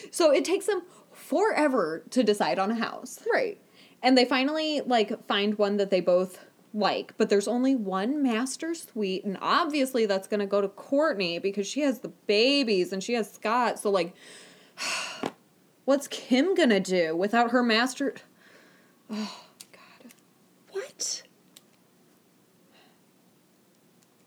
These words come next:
Speaker 2: Why doesn't she just stay at the hotel then?
Speaker 1: <laughs> 'Cause the, 'cause the point of going to Miami together is to spend time together,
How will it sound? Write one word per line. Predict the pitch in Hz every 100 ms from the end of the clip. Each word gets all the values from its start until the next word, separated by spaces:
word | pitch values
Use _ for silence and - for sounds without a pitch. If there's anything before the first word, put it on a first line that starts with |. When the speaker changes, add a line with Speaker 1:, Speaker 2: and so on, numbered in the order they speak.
| _ _ _ _ _ _
Speaker 2:
Why | 302 330
doesn't | 370 381 370
she | - 320
just | 349 -
stay | 330 311
at |
the | 311
hotel | 294 320 359 392
then? | 247 139 170 226 - _
Speaker 1:
<laughs> | - - - - 269 311
'Cause | 370 311
the, | 339 - - -
'cause | - 294
the | 339
point | - 302 453 415 302
of | 269
going | 339 392 403 381 381
to | 370
Miami | 330 320 392 392 381
together | 359 339 392 381 359
is | - 302
to | 359
spend | - 339
time | 311 359 480 523
together, | 392 330 320 359